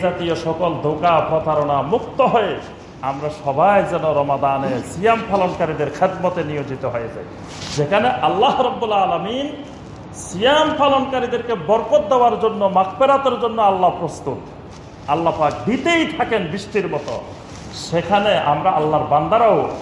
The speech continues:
সিয়াম পালনকারীদের খেদমতে ব্যস্ত থাকব। আল্লাহ রাব্বুল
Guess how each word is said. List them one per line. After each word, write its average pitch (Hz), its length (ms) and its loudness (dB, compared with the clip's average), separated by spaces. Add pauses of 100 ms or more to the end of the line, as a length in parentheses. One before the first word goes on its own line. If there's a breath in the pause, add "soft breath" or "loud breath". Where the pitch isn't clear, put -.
(200)
সিয়াম 208 500 0
পালনকারীদের 165 640 0
খেদমতে 156 480 -2
ব্যস্ত 123 240 -6 (100)
থাকব। 104 220 -6 (880)
আল্লাহ 156 300 2
রাব্বুল 143 280 0